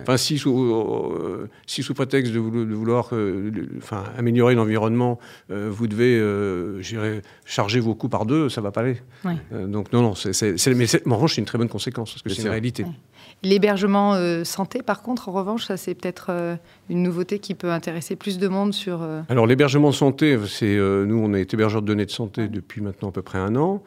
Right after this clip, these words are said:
Speaker 1: Euh, bah oui, parce qu'en fait on est, on est de plus en plus avec les objets connectés, on est concerné, euh, enfin, il y a un certain nombre de données, de données de santé qui vont circuler. Et puis un truc tout simple, hein, euh, hier, enfin vous êtes un, un assureur,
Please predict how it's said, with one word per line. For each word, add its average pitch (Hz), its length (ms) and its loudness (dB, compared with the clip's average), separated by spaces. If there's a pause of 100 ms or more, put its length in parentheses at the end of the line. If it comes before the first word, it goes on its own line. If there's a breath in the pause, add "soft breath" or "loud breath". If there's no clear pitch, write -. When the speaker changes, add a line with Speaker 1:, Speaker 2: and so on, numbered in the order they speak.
(420 loud breath)
Speaker 1:
Euh, 110 540 0
bah 120 220 -2
oui, 175 280 2
parce - 160 0
qu'en 123 100 -2
fait 143 160 0
on 123 80 2
est, 117 140 -2
on 131 160 0
est 117 60 0
de 120 100 -2
plus 139 200 0
en 139 80 4
plus 151 280 0
avec 107 180 -4
les 110 140 0
objets 113 220 0
connectés, 120 540 0
on 98 120 0
est 95 80 -6
concerné, 107 500 -2
euh, 98 140 -2
enfin, 104 160 -6
il - 20 0
y 92 40 0
a - 20 0
un 92 40 -2
certain 104 180 -4
nombre 101 140 0
de 101 80 0
données, 104 240 0
de 107 160 -6
données 101 240 -2
de 98 60 -12
santé 107 320 -4
qui - 120 -12
vont 95 100 -4
circuler. 147 560 -2 (260 loud breath)
Et 101 80 -2
puis 165 300 -2
un - 40 -2
truc - 160 -8
tout - 120 -10
simple, 180 340 0
hein, 120 180 0
euh, 85 640 -6
hier, 110 320 2
enfin 104 160 -6
vous 92 160 -10
êtes 98 140 -12
un, 101 60 -8 (220)
un 92 40 -8
assureur, 147 500 -2